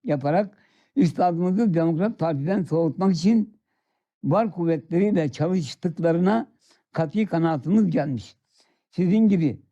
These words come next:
dinin icatlarını yerine getireceğiz, din bu memleketin, memleket için hiçbir tehlike teşkil etmez diyen bir başvekilden vatan, millet, İslamiyet adına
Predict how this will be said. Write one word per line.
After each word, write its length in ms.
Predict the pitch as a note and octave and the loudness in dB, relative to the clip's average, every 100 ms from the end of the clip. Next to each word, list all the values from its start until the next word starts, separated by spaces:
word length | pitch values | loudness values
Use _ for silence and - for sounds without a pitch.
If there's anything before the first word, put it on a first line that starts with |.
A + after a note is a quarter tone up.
| _ _ - | _ _ -4
dinin 460 | C3+ F3+ G#3 A#3+ A#3 | 2 4 4 2 2
icatlarını 640 | F#3 F3 F#3 F#3 F#3+ F#3+ | 2 2 0 0 0 2
yerine 320 | F3 F3 F#3 | 2 2 2
getireceğiz, 760 | F3 C#3+ D#3+ D#3+ G#3 G3 A#2 - _ _ _ - | 0 0 0 2 2 2 0 -8 _ _ _ -2
din 260 | E3 G#3+ F#3 | 2 2 2
bu 120 | F#3+ | 0
memleketin, 800 | F#3 F3+ E3 E3 C#3 G#3 A3 A3 _ | 0 -2 0 -2 0 2 2 0 _
memleket 460 | C#3 E3+ E3+ G3+ G3+ | -2 0 0 0 -2
için 360 | A3 A3+ - _ _ _ | 0 0 0 _ _ _
hiçbir 360 | F#3 C#3+ A3 A3 | 0 0 0 0
tehlike 440 | F3+ F3+ D3 F#3 | 0 0 0 -2
teşkil 340 | D#3 D#3 C#3 E3 | -2 -2 -2 -2
etmez 420 | D3+ F3 G#3+ G3 | -2 0 0 2
diyen 300 | F3+ E3 D#3 | 0 0 2
bir 220 | D3+ A2 - _ _ - | 0 -2 -12 _ _ -2
başvekilden 840 | F3 G3+ E3 C#3 D3 C3 G#3 A#3 - _ _ _ | 0 2 -2 -2 0 2 0 -2 -6 _ _ _
vatan, 360 | D3 D#3 E3+ F#3 | -6 -4 -2 -2
millet, 500 | D3+ C#3+ D#3+ G3 A3 - _ _ - | 0 2 2 0 -2 -8 _ _ -2
İslamiyet 680 | F3+ C3 F3 F3+ G#3+ - | -2 2 0 2 0 -2
adına 380 | E3 C3+ C#3 A2 | 0 0 0 -4